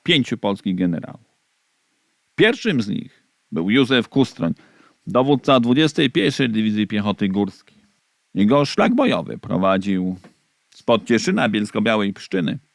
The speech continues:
Dywizja okryła się chwałą w ciężkiej bitwie pod Biskupicami nad Dunajcem. Maszerował na wschód, chciał się dostać do Lwowa. Dywizja została otoczona w rejonie Oleszyce, Lubaczów,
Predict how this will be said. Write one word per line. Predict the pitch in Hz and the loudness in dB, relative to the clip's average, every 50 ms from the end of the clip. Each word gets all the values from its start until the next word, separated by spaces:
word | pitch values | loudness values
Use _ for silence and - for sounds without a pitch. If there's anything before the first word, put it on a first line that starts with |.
| _ _ _ _ _ _ - | _ _ _ _ _ _ -6
Dywizja | 104 98 131 131 160 151 135 113 139 139 120 | 0 0 2 4 4 4 4 4 4 4 4
okryła | 110 104 - - 156 143 131 117 | 4 2 0 0 0 2 2 2
się | 110 - - 117 | 2 0 0 -2
chwałą | 107 - - 175 175 156 113 98 90 90 - 92 - _ _ | -2 -2 -4 -4 -2 0 0 0 0 -2 -4 -8 -12 _ _
w | _ _ _ - | _ _ _ -2
ciężkiej | - 156 143 131 123 - - - 113 107 104 | 2 2 4 4 2 0 -2 0 0 2 2
bitwie | 104 131 127 - - 113 107 98 | 2 0 -2 -2 -4 -2 -2 -2
pod | 104 104 101 98 98 | -2 -2 -2 0 0
Biskupicami | 95 107 104 - - - 98 95 - 104 98 - - - 147 135 123 113 104 98 92 92 - _ _ _ _ _ _ _ _ _ - | -2 -4 -6 -6 -8 -10 -10 -10 -10 -12 -12 -8 -4 -4 -2 0 0 0 0 0 -2 -4 -10 _ _ _ _ _ _ _ _ _ -2
nad | 95 95 92 95 | 0 0 2 2
Dunajcem. | 90 101 110 131 185 214 214 - - - - - 123 - _ _ _ _ _ _ _ _ _ _ _ - | 2 2 2 2 2 2 2 0 0 -4 -6 -6 -6 -10 _ _ _ _ _ _ _ _ _ _ _ -6
Maszerował | - 113 117 - - 131 135 147 139 123 113 113 113 107 104 | -2 -2 0 2 2 2 4 4 4 4 4 4 4 4 4
na | 104 107 104 101 101 | 4 4 2 2 0
wschód, | - - - - 202 262 330 - _ - _ - _ _ _ _ _ _ | -2 -4 0 2 4 4 4 2 _ -20 _ -20 _ _ _ _ _ _
chciał | - - - 147 123 113 | -8 0 2 4 4 4
się | 110 - 117 107 | 2 0 0 0
dostać | 107 107 104 - - 98 95 95 | 0 0 -2 -2 -2 0 0 0
do | 98 95 | 0 0
Lwowa. | 95 98 98 139 - 214 202 226 - _ _ _ _ _ _ _ _ _ _ _ _ - | 0 0 0 -2 -2 -2 -4 -6 -10 _ _ _ _ _ _ _ _ _ _ _ _ -6
Dywizja | 123 90 120 135 135 151 143 131 117 127 123 120 113 110 | 0 2 2 2 4 4 2 4 4 4 2 2 2 0
została | 101 107 113 113 - 135 127 123 117 | 0 -2 -2 -2 0 0 2 2 2
otoczona | 113 107 - 113 110 - - 123 123 120 113 107 104 101 98 | 2 0 0 -2 -2 0 0 0 2 2 2 2 2 0 0
w | 95 95 | -2 -2
rejonie | 101 107 107 110 110 107 107 107 107 107 104 104 | 0 0 2 2 2 4 4 4 4 4 2 2
Oleszyce, | 107 107 107 110 - - 151 135 120 123 113 104 | 2 2 0 0 0 0 -2 0 0 0 2 4
Lubaczów, | 101 107 104 98 117 120 120 110 - - 98 90 90 - _ | 4 2 2 2 0 0 -2 -2 -4 -6 -8 -8 -8 -10 _